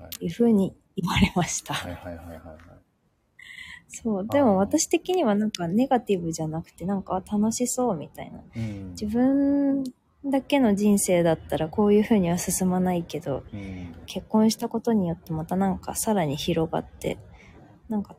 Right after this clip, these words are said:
Speaker 2: 楽しそうだなって思-、思えました。
Speaker 1: うん。わかります。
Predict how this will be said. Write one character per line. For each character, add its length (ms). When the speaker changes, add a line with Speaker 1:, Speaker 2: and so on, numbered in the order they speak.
Speaker 2:
楽 220
し 160
そ 160
う 60
だ 120
な 160
っ 60
て 160
思-、 320
思 280
え 80
ま 180
し 120
た。 120
Speaker 1:
う 40
ん。 720
わ 80
か 120
り 60
ま 140
す。 160